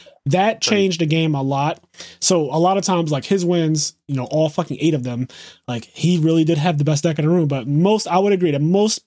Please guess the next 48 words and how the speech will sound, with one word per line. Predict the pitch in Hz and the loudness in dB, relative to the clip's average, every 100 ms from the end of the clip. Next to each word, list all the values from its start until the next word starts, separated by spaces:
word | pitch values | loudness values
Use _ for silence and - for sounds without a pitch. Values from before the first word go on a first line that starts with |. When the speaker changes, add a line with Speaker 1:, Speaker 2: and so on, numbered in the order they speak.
| _ | _
Speaker 1:
people | - 170 143 123 117 - - _ _ _ - | -2 -2 -2 -4 -6 -12 -20 _ _ _ 0
who | 170 | 0
win | 143 151 175 | 2 2 2
a | 165 | 0
tournament, | 165 147 139 131 120 - _ _ _ | 0 -2 -2 -4 -6 -14 _ _ _
uh, | 127 127 | -4 -2
or | 127 | -4
who | 120 147 | -2 0
are, | 139 - _ - | 0 -4 _ -4
you | 151 | -2
know, | 113 110 - _ _ 147 - | -2 -6 -12 _ _ -20 -4
are | 147 | 0
not | 151 151 - | 2 0 -4
necessarily | 143 143 147 143 160 131 | -4 0 0 0 0 0
the | 127 | 0
best | 196 - | -2 0
player, | 190 175 160 | 0 2 0
not | 143 | -2
necessarily | 135 123 143 131 | -2 -2 0 -2
the | |
best | 127 131 | -2 0
deck, | 156 175 - - - _ _ - | 0 0 -4 -18 -20 _ _ -2
but | 156 147 | -2 0
they | 156 | 0
got | 151 175 170 | 2 0 0
there. | 160 143 | -2 0
And | 151 | 0
there's | 196 | 2
nothing | 254 220 131 | 2 -2 -4
wrong | 131 185 202 | 0 0 0
with | 135 | -2
that. | 120 113 | -4 -2
It's | 156 | 0
just | 160 151 | 0 0
that, | 147 | -2
like, | 143 131 | -2 -4
statistically, | - 156 247 190 165 151 135 - - _ - | -2 0 0 0 0 -2 -2 -8 -20 _ -2
it's | 202 151 | -2 0
really | 190 185 151 | 0 2 0
hard | - 170 151 123 | 0 0 0 -2
to | - | -2
be | 147 156 | 0 0
both | 139 165 156 | 0 -2 -2
of | 147 | -2
those | 139 131 | -2 -2
things | 156 135 123 - | -2 -2 -4 -6
and | 147 147 | -2 0
also | 143 147 131 117 | 0 -2 -2 -4